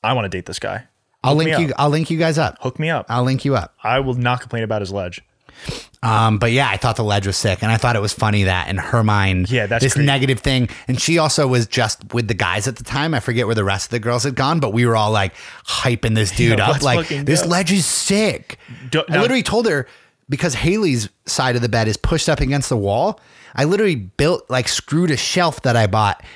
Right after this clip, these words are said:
Speaker 2: into Haley's side of the bed for her phone to go on.
Speaker 1: Wouldn't need to if you had a ledge.
Speaker 2: Exactly. It's like, I went out of my way to install a mini ledge
Speaker 1: <laughs>
Speaker 2: next to my bed. So I'd, I'd kill for this ledge. I would love to have that in my bedroom.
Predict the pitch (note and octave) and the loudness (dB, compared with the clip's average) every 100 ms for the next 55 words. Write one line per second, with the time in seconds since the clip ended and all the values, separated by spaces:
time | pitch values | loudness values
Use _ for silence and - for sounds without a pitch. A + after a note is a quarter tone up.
0 | - _ - F3+ E3+ D#3 D3+ D#3 C#3+ D3+ | -20 _ 0 0 2 2 2 2 2 2
1 | C#3 B2 D3 A#2+ - C#3+ C3+ C3 D3+ C#3+ | 2 2 2 0 0 2 2 2 0 2
2 | B2+ C3 D3+ A#2 E2+ C#3 C3+ B2 B2 B2+ | 2 2 2 2 0 0 0 0 -2 -2
3 | B2 A#2 B2 E3 C3 D#3 D3 B2 D3+ - | 0 0 0 0 0 0 4 4 2 -2
4 | - - _ _ - A#2 G#2+ B2 D3+ F3 | -8 -8 _ _ -6 -4 -2 0 0 2
5 | D3 B2 A#2 G#2 B2+ C3+ C3 A#2+ A2 C3+ | 2 2 2 2 2 2 2 0 2 2
6 | A#2+ G#2+ F#2 - D#3+ D#3+ B2+ A2 A#2+ D3 | 4 2 2 0 0 2 4 4 4 4
7 | A#2+ F#2+ E2+ E2 F2 A2+ G#2+ - C#3+ - | 2 2 -2 -2 -4 -4 -4 -4 -4 -4
8 | - B2 B2+ - C3 A#2+ B2+ B2 G#2 F2 | -4 0 0 0 2 4 4 2 0 -2
9 | F2 - A#2 G#2+ G#2 F#2+ - _ _ C3 | -2 0 2 2 2 -2 -8 _ _ -4
10 | A2 F#2+ G2+ - _ C3+ B2 - D3+ - | -4 -6 -6 -8 _ -4 -2 0 0 0
11 | F#2 F#2 F2 - - - - - - - | -4 -2 -4 -6 -8 -8 -8 -12 -16 -18
12 | - - C3+ A#2 C3 B2 G#2+ G2+ F2+ D#2+ | -4 2 4 4 4 4 2 2 0 -2
13 | F2+ E2 D#2+ C#2+ - | -2 -4 -6 -8 -14